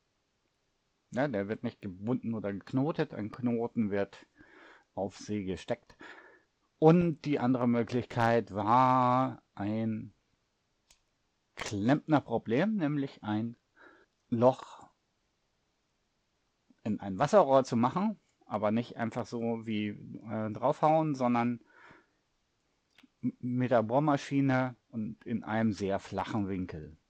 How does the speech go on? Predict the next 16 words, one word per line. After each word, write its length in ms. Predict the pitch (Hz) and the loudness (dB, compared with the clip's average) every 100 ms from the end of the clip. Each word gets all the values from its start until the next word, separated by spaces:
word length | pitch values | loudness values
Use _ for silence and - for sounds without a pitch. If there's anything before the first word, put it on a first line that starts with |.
| _ _ - _ - _ _ _ _ - _ _ - | _ _ -20 _ -20 _ _ _ _ -20 _ _ 2
Und 380 | 127 120 110 _ _ _ _ _ _ _ _ - | 6 8 6 _ _ _ _ _ _ _ _ -2
die 160 | 127 | 0
Ergebnisse 1080 | - 143 113 135 180 - 180 175 - 160 123 | 2 2 2 2 2 0 0 0 2 2 4
waren, 480 | 110 127 170 170 143 | 8 10 10 8 2
wie 100 | 135 | 4
nicht 300 | 127 123 - | 4 2 -4
zu 160 | - 120 | -10 -8
anders 600 | 120 120 117 110 - - - - - | 0 2 4 2 0 -16 -20 -20 -20
zu 260 | - - | -14 -2
erwarten 540 | 110 101 104 101 107 104 | 0 2 2 2 0 2
war. 360 | 120 156 175 | 4 6 4
South 400 | 147 120 120 - | 2 4 4 2
Park 480 | - 117 110 - - _ _ _ - _ _ _ _ _ _ _ _ _ _ _ _ _ _ _ _ | -6 0 0 0 -20 _ _ _ -20 _ _ _ _ _ _ _ _ _ _ _ _ _ _ _ _
Fans 680 | - 110 107 110 - - - _ _ - - _ _ _ - | -6 -2 0 0 -2 -14 -20 _ _ -20 -20 _ _ _ 0
ahnen 540 | 113 139 165 160 156 | 8 10 10 8 8
das. 500 | 131 143 - - - | 8 8 6 -14 -18